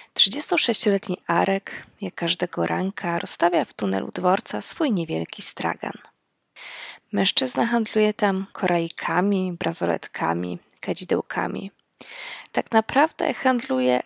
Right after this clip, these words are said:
rozmaitościami, które kosztują od kilkunastu groszy do kilku złotych za sztukę.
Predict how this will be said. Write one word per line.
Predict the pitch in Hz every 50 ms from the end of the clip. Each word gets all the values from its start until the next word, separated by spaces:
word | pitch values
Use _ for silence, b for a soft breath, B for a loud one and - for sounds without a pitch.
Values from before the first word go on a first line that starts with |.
| _
rozmaitościami, | - 226 220 254 285 - - 269 262 247 233 - 233 - - - - 233 208 190 180 175 175 175 - _ _ B B B B B B
które | B - - 185 185 180
kosztują | - - 190 - - - 202 190 185 180 185 - - -
od | 202 - -
kilkunastu | - - 190 - - - 190 214 269 302 - - - 190
groszy | - - - - 339 311 - - 208 190 196 214 - B B B B B B B -
do | 220 -
kilku | - 226 202 - - -
złotych | 175 - - - - - - 190
za | - - 202
sztukę. | - - - 190 - - - -